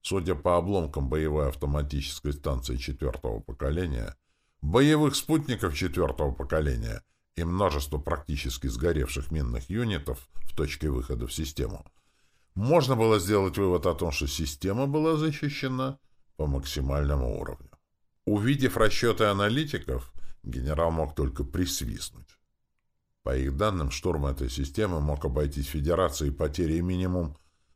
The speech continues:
двух мобильных баз, десятка линкоров, нескольких носителей и до пятисот-шестисот малых кораблей класса тяжёлый истребитель,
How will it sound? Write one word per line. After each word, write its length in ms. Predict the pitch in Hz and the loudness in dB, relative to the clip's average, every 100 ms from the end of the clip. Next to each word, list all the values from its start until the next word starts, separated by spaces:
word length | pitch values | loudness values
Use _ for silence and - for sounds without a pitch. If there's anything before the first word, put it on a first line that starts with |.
| - | -8
двух 380 | 85 110 143 139 | -2 2 4 4
мобильных 680 | 110 98 95 90 87 85 | 4 4 4 2 2 2
баз, 480 | 73 71 73 - - _ _ - - _ | 2 2 2 0 -6 _ _ -20 -20 _
десятка 600 | - 80 - 120 - 101 | -6 -4 2 2 2 2
линкоров, 760 | 85 80 73 - 60 57 69 - - - - - - _ - | 2 2 -2 -2 -4 -2 -4 -2 -2 -2 -8 -10 -20 _ -2
нескольких 760 | 117 143 175 - 165 160 147 | 4 6 6 4 2 2 2
носителей 640 | 143 117 127 135 170 175 180 | 4 4 4 2 4 2 2
и 200 | - 135 | 4 2
до 260 | 107 135 | 6 2
пятисот-шестисот 1200 | 120 127 - 120 - 139 - 107 - 107 - 127 110 | 4 -2 -2 -2 2 0 2 -2 -2 -4 0 0 2
малых 340 | 104 95 92 | 4 4 2
кораблей 420 | 95 92 85 101 | 2 4 4 2
класса 400 | - 85 73 80 | 2 0 0 -2
тяжёлый 520 | 73 82 73 78 71 | -4 -2 0 0 0
истребитель, 680 | 71 - 73 71 104 110 85 | -2 -2 -2 -2 -2 -4 -6